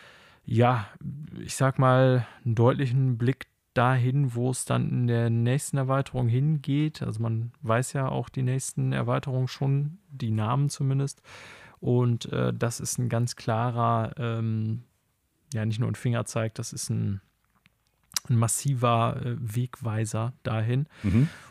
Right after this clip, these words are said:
Speaker 1: Und, äh, wir haben den natürlich am ersten Wochenende, als der Contest-Mode, hatte ich ja letzte Woche schon drüber gesprochen, dass man quasi unterlevelt reingeht, damit's eben für das World First Race interessant ist. Hatten wir es ja nicht gepackt, das war aber auch zu erwarten.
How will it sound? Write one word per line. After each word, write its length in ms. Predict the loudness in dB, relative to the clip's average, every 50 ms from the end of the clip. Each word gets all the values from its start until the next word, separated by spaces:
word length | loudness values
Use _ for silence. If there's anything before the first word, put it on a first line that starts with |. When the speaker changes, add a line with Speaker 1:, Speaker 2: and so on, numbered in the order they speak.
| -18 _
Speaker 1:
Und, 680 | 0 4 4 6 6 6 6 4 2 0 -4 -8 -4 0
äh, 560 | 2 4 6 6 6 6 4 4 4 4 4
wir 160 | 2 2 4
haben 160 | 4 4 4
den 80 | 4 4
natürlich 500 | 4 4 4 4 4 4 4 2 0 -2
am 80 | -2
ersten 460 | 0 0 0 0 0 0 0 2 2 2
Wochenende, 640 | 0 0 -2 -2 0 0 2 2 2 2 2 2
als 220 | 0 0 -2 -2 -2
der 520 | 0 0 0 2 2 0 0 -2 -2 -4 -6
Contest-Mode, 680 | -4 -2 0 0 0 0 -2 -4 -2 -2 -2 -2 0 -2
hatte 120 | -2 -2
ich 80 | -2 -2
ja 60 | -2
letzte 260 | -2 -2 -2 -2 -2
Woche 120 | -2 -2 -2
schon 140 | -2 -4 -4
drüber 200 | -2 -2 -2 -2
gesprochen, 360 | -4 -4 -6 -4 -2 -2 -2
dass 140 | -2 -2 -2
man 100 | -4 -2
quasi 300 | -2 -2 -2 -2 -2 0
unterlevelt 720 | 0 2 2 2 0 0 0 2 2 2 2 0 -2 -2
reingeht, 480 | -2 0 0 2 2 0 0 -2 -2 -2
damit's 260 | -2 -4 -4 -4 -6
eben 140 | -6 -6 -6
für 140 | -6 -6 -6
das 160 | -6 -6 -4
World 180 | -4 -4 -4 -6
First 460 | -6 -4 -4 -4 -4 -4 -8 -10 -10 -4
Race 380 | -2 0 0 0 0 -2 -4
interessant 540 | -4 -6 -6 -6 -6 -4 -2 0 0 0 0
ist. 200 | -2 -4 -4 -6 -12 -18 -20 -20 -20 -20 -10 -8
Hatten 200 | -6 -4 -2 -2
wir 40 |
es 120 | -2 -2 -2
ja 60 | 2
nicht 260 | 4 6 6 6 4
gepackt, 480 | 0 -4 -2 -2 -4 -4 -4 -6 -16 -14 -12
das 220 | -12 -10 -8 -6
war 80 | -6 -4
aber 180 | -4 -4 -6
auch 80 | -8 -8
zu 140 | -6 -6 -4
erwarten. 500 | -4 -2 -2 -2 -2 -2 -2 -2 -4